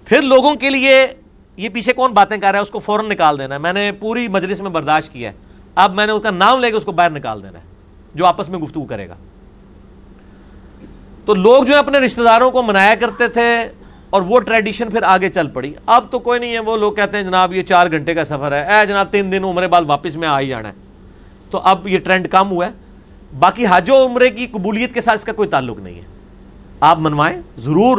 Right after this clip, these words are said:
منائیں، رشتہ داروں کو اس کے بغیر بھی منائیں، لیکن چونکہ زندگی موت کا پتہ نہیں، سفر پہ جا رہے ہیں، اس لیے لوگوں میں ایک اچھا ٹرینڈ ہے، ہم اس کو انڈورس کرتے ہیں۔ حج عمرے کی قبولیت کے ساتھ اس کا کوئی تعلق نہیں ہے۔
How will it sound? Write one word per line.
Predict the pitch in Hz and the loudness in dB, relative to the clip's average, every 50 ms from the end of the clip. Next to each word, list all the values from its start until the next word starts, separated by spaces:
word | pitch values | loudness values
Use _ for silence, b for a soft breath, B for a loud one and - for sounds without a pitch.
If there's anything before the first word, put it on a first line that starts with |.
| - - | -2 -6
منائیں، | 156 156 147 151 147 143 147 151 170 220 | -8 -6 -4 -2 0 0 0 -2 -2 -6
رشتہ | 185 151 143 - 147 | -8 -10 -10 -10 -4
داروں | 131 135 135 147 165 | 0 0 0 0 -2
کو | 160 | -4
اس | 160 147 | -6 -6
کے | - 160 | -6 -6
بغیر | 147 135 120 147 160 165 | -6 -4 0 0 0 2
بھی | 170 156 | 0 -2
منائیں، | 135 123 123 135 170 - B B B B B B B B B | -4 -4 -6 -6 -6 -8 B B B B B B B B B
لیکن | - 170 165 220 175 | -6 -4 -4 -4 -4
چونکہ | 220 208 220 | -2 0 0
زندگی | 202 170 185 185 196 202 214 | 0 0 0 -4 -4 -4 -2
موت | 202 196 208 202 | 0 -2 -2 0
کا | - 196 | -2 -2
پتہ | - 196 190 202 | -2 -2 0 0
نہیں، | 202 202 202 196 | 0 0 -2 -4
سفر | - 185 156 185 196 | -4 -4 -2 -2 -2
پہ | 190 202 196 | -2 -2 2
جا | 160 170 175 175 | 4 4 4 4
رہے | 185 | 0
ہیں، | 180 | -4
اس | - 175 - - | -6 -8 -8 -4
لیے | 180 196 | -4 -2
لوگوں | 175 170 170 170 180 | 0 0 0 0 0
میں | 180 180 | -2 -2
ایک | 180 165 - | -2 -4 -4
اچھا | - 151 - - 190 | -8 -6 0 0 0
ٹرینڈ | 180 180 175 175 175 180 | 2 2 0 -2 -2 -2
ہے، | 190 | -4
ہم | 170 147 147 151 | -2 -2 -2 -4
اس | 156 151 - | -4 -6 -4
کو | - 156 | -4 -4
انڈورس | 151 139 123 127 127 147 147 - | -4 -2 -2 -2 -2 -2 -2 -2
کرتے | - 180 143 - - | -4 -4 -4 -2 -4
ہیں۔ | 190 294 - - B B B B B B B B B B | -6 -6 -6 -14 B B B B B B B B B B
حج | - 180 208 262 247 302 | 4 6 6 6 6 6
عمرے | 320 285 285 277 269 | 4 4 4 4 2
کی | 240 | 2
قبولیت | 240 208 190 190 208 196 214 208 | 0 0 0 0 0 0 0 -2
کے | - 196 | -2 0
ساتھ | 147 190 175 165 | 2 2 2 2
اس | - | -2
کا | 170 | -8
کوئی | 165 175 - | -6 -2 2
تعلق | 165 156 151 170 180 165 | 2 4 4 2 0 0
نہیں | 175 196 220 247 | 0 -2 0 0
ہے۔ | 247 | 0